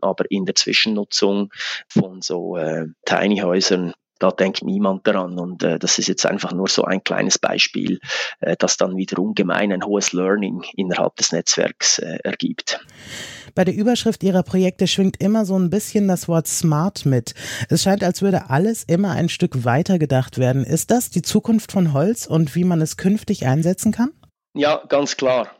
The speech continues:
Speaker 1: Ganz klar, ähm, eindeutig der riesen-, riesengroße Vorteil vom Werkstoff Holz ist, äh, dass er zum einen, äh, n-, einfach so abgedroschenes Wort nachhaltig vor unserer Haustüre wächst,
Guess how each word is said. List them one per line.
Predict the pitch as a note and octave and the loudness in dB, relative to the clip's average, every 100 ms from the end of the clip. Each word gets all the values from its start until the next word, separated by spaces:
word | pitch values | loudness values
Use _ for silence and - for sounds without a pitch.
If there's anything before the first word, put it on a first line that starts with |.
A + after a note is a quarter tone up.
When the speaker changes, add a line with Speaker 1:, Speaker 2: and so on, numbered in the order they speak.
| - | 0
Speaker 1:
Ganz | B2+ C3+ - | 2 2 0
klar, | B2 A#2+ A#2+ - | 0 2 2 0
ähm, | - A#2+ A#2+ A#2+ | 0 2 2 2
eindeutig | G#2+ B2 C3+ A#2+ B2+ C3 A#2+ | 2 2 2 2 0 -2 -2
der | - A#2 | 0 0
riesen-, | B2+ E3+ C#3 | 0 0 2
riesengroße | B2 C3 C#3+ C3 B2 C3+ B2 | 2 0 0 0 2 0 0
Vorteil | A#2 A#2 A#2 A2+ A2 A2+ A2 A#2+ | 0 0 2 0 2 -2 -2 -4
vom | - A#2 | -2 0
Werkstoff | A2 A#2 - A2+ - | 2 0 -2 -2 0
Holz | A2 A#2 - | 0 0 0
ist, | A2+ - - | 0 0 0
äh, | A2+ | 2
dass | G#2 A#2 | 2 0
er | A#2 G#2+ | 0 0
zum | A2+ A2 | 0 2
einen, | A2 A#2 A2+ G#2+ | 2 2 0 0
äh, | G#2 G2+ G2 - | 0 0 -2 -4
n-, | G#2+ - A2+ | -4 -2 -2
einfach | - B2+ A#2+ | 2 0 0
so | - A2 A#2 B2+ - | 0 0 0 -2 -6
abgedroschenes | G#2 - A2+ A2 - A#2 G#2 | -4 -2 0 2 2 0 0
Wort | G#2+ A#2 - - - | 2 2 0 -12 -2
nachhaltig | G#2+ G#2+ A2+ G#2+ - G#2+ - - - - - | 0 2 2 0 0 -4 -4 -4 -8 -8 -2
vor | A#2 | 0
unserer | A2+ A#2 G#2 G#2+ | 2 0 0 2
Haustüre | A#2 A2+ A#2+ A2+ A2 G2+ - - | 0 0 -2 0 0 -2 -8 -12
wächst, | G2 A2+ - - - | 0 0 2 -2 -2